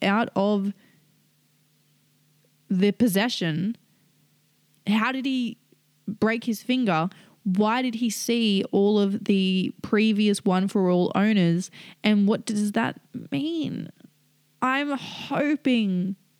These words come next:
that I get more of an explanation at some point. I know that I don't get them in any of these episodes, but fuck, <laughs> why? I'm so confused. Anyway, we end episode twenty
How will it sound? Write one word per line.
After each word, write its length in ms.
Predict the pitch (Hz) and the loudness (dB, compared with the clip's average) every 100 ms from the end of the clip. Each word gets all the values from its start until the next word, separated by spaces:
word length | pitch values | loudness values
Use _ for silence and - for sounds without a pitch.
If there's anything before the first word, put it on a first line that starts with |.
| _ _ _ _ - | _ _ _ _ -6
that 140 | 247 | -2
I 160 | 254 262 | -2 -2
get 200 | 240 226 | -2 -2
more 420 | 202 214 226 240 | 0 2 2 2
of 100 | 226 | 2
an 80 | 208 | 0
explanation 800 | 214 - 214 202 202 202 214 196 | -2 -2 -2 0 0 0 0 0
at 180 | - - | -2 -4
some 340 | - 196 196 | -2 0 0
point. 420 | - 196 185 - - - - | 0 0 0 -4 -14 -20 -6
I 100 | 226 | -2
know 220 | 202 233 | 0 2
that 80 | 226 | 4
I 120 | 202 | 4
don't 180 | 202 214 | 2 2
get 200 | 185 208 | 0 0
them 120 | 202 | 0
in 80 | 190 | 2
any 220 | 190 190 | 2 4
of 60 | 165 | 4
these 240 | 175 262 | 4 4
episodes, 640 | 196 160 165 165 165 247 - - - - - | 2 0 -2 2 2 0 -4 -12 -20 -10 -2
but 140 | 226 | -2
fuck, 680 | - 277 339 269 - - - | 0 -2 0 0 -2 -10 -8
<laughs> 320 | - 302 - | 0 -2 -2
why? 520 | 247 226 269 247 302 - 427 480 - | -8 -4 -2 -2 -4 -6 -6 -6 -2
I'm 160 | 311 | -2
so 340 | 269 - 302 277 | -2 -4 -2 0
confused. 960 | - 262 - 262 311 214 180 226 - - - - - - - - - _ - | 0 -2 0 2 2 2 2 -2 -6 -12 -18 -16 -18 -20 -20 -20 -20 _ -2
Anyway, 680 | 339 247 208 185 180 180 180 165 - - - - - | 0 2 4 4 2 2 0 -2 -10 -14 -16 -18 -4
we 160 | 254 277 | 0 2
end 240 | 320 311 | 0 0
episode 540 | 247 220 233 220 202 190 | -2 -2 -2 0 -2 -2
twenty 460 | - 190 190 190 | 0 2 4 2